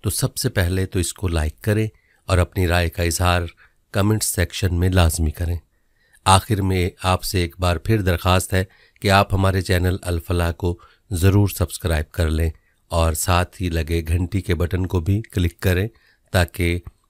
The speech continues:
आपके पास हमारे आने वाली मज़ीद वीडियोज़ का नोटिफिकेशन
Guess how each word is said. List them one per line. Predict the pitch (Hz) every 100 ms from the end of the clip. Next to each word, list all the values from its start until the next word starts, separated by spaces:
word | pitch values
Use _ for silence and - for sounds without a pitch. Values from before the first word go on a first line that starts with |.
| _ 90
आपके | 92 - 98
पास | - 87 90 95
हमारे | 87 82
आने | - 87 92
वाली | 87 82 85
मज़ीद | 85 85 113 107
वीडियोज़ | 85 87 98 110 107 -
का | 92 95 _ _ _
नोटिफिकेशन | 90 82 87 - - 101 - 98